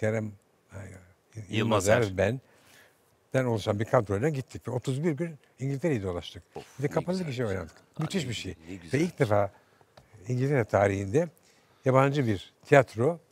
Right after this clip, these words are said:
Speaker 1: kendi oyununu İngilizce olarak oynuyordu. Yani bu yalnız Türkiye'ye özgü bir şey değil. İngiltere'de ilk defa oluyor.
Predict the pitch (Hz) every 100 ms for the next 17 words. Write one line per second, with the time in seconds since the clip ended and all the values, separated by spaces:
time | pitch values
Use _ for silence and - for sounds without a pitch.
0 | _ _ _ _ _ 123 120 151 160 117
1 | 113 160 156 143 139 135 127 98 87 90
2 | 85 87 80 - _ _ _ _ - 120
3 | 120 120 _ _ _ _ _ 131 123 -
4 | 127 131 123 120 110 104 - 117 92 -
5 | _ _ _ _ 131 123 120 175 113 98
6 | 110 - 98 87 80 78